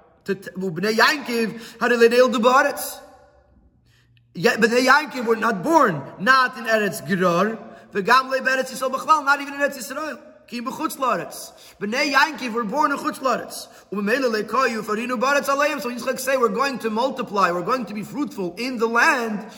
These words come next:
which is referring to either Eretz Gerar, where he is right now, or to Eretz Yisrael, which Gerar was adjacent and part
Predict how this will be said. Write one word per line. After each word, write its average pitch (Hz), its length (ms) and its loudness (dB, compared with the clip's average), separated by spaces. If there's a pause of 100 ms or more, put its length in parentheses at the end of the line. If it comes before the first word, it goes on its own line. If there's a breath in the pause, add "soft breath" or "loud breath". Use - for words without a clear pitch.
(160 loud breath)
which 226 140 -4
is 190 80 -6
referring 240 380 0
to 226 100 -2
either 226 200 2
Eretz 202 280 2
Gerar, 233 240 4
where 208 160 0
he 233 100 -2
is 220 140 -2
right 202 280 2
now, 208 420 2 (240 loud breath)
or 262 220 6
to 262 100 -8
Eretz 233 240 0
Yisrael, 226 540 0
which 190 200 -2
Gerar 220 480 2 (160 loud breath)
was 202 180 0
adjacent 220 600 2
and 196 160 -6
part 220 380 4